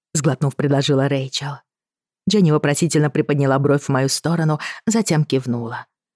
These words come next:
Рэйчел обладала даром утешения. «Я присмотрю за малышом», пообещала Дженни и, ласково поцеловав Рэйчел в лоб, удалилась. Элспет Каннингем тоже исчезла. Вероятно, ушла помогать женщинам на кухне.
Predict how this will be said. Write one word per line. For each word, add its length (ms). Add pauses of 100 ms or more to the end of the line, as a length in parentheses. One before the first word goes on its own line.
(100)
Рэйчел 340
обладала 460
даром 300
утешения. 800 (1120)
«Я 260
присмотрю 600
за 160
малышом», 640 (500)
пообещала 560
Дженни 520 (340)
и, 80
ласково 360
поцеловав 560
Рэйчел 400
в 80
лоб, 300 (180)
удалилась. 840 (800)
Элспет 400
Каннингем 520
тоже 380
исчезла. 720 (380)
Вероятно, 400
ушла 220
помогать 460
женщинам 500
на 120
кухне. 540